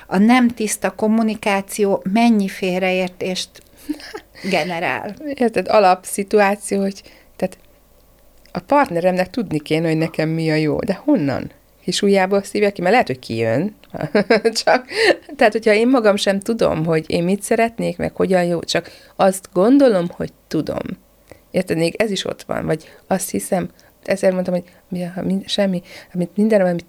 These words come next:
Speaker 2: tudni vélek <laughs> a
Speaker 1: Jó.
Speaker 2: dolgokról, azt elengednénk el. Tehát, hogy,
Speaker 1: Igen.
Speaker 2: hogy, hogy, hogy
Speaker 1: És az
Speaker 2: tényleg, igen.
Speaker 1: Az, amit én gondolok, és én, nekem például nagyon sokszor bennem van az, hogy,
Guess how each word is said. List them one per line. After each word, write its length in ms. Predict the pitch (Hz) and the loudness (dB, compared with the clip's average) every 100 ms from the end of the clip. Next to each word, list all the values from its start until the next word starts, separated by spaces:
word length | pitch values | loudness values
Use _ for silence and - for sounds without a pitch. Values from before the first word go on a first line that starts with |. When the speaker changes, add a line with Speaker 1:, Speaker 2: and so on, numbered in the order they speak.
| _ | _
Speaker 2:
tudni 340 | 262 240 185 | -2 0 2
vélek 600 | 156 160 151 160 226 226 - 302 - | 2 4 4 2 0 -2 -2 -2 -2
<laughs> 340 | - - - | -20 -20 -6
a 40 | 190 | -2
Speaker 1:
Jó. 60 | |
Speaker 2:
dolgokról, 360 | 233 175 175 185 | 2 2 2 0
azt 100 | 180 | 0
elengednénk 800 | - 170 160 156 151 156 156 156 | 0 0 0 0 0 0 -2 -2
el. 160 | 156 - - - - | -4 -4 -8 -20 -14
Tehát, 100 | - | -4
hogy, 80 | - | 0
Speaker 1:
Igen. 120 | 196 | 2
Speaker 2:
hogy, 200 | 185 185 - | 0 -2 0
hogy, 280 | 190 185 - - - | 2 2 -2 -12 -2
hogy 80 | 202 | 2
Speaker 1:
És 60 | |
az 60 | 247 | 4
Speaker 2:
tényleg, 440 | 208 165 156 - - | 4 2 0 -4 -4
igen. 460 | 196 165 143 170 - - | -2 0 -2 -2 -6 -4
Speaker 1:
Az, 160 | 240 247 | -2 2
amit 380 | 247 233 240 226 | 2 2 -2 -4
én 320 | 208 240 220 190 | 0 2 0 0
gondolok, 540 | 233 226 202 196 214 - | 0 2 2 2 0 -4
és 180 | 190 190 | -4 0
én, 260 | 214 220 - | 2 2 0
nekem 380 | 214 220 220 214 | -2 0 -2 0
például 400 | 220 208 220 220 | 0 2 2 2
nagyon 300 | 302 233 190 | 2 2 0
sokszor 520 | - 202 - 202 196 | 0 -4 -4 -2 0
bennem 400 | 208 208 196 196 | 2 0 0 0
van 160 | 202 202 | 0 0
az, 220 | 202 - | 0 -2
hogy, 300 | 233 202 | 0 0